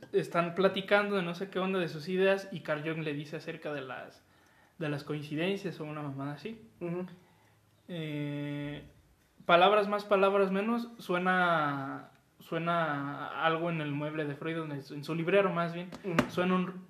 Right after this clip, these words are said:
Speaker 1: suena un ruido, valga la redundancia. Y Jung como que se, se, se, se inmo-,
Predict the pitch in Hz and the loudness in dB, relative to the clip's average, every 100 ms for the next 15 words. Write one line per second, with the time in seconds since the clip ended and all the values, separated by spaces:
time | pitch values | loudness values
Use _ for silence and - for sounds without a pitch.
0 | - 165 156 160 165 170 165 160 160 156 | -10 -6 -4 -2 0 2 2 0 -2 -2
1 | 156 147 156 160 170 170 185 - - - | -2 -4 -4 -4 -6 -6 -12 -14 -20 -20
2 | _ _ _ _ _ _ _ _ _ _ | _ _ _ _ _ _ _ _ _ _
3 | _ _ 208 156 170 175 170 180 165 147 | _ _ -6 -2 0 0 -2 -4 -4 -6
4 | 151 143 139 135 147 139 135 143 151 - | -4 -4 -6 -8 -8 -8 -10 -14 -20 -14
5 | 147 143 139 | -10 -8 -10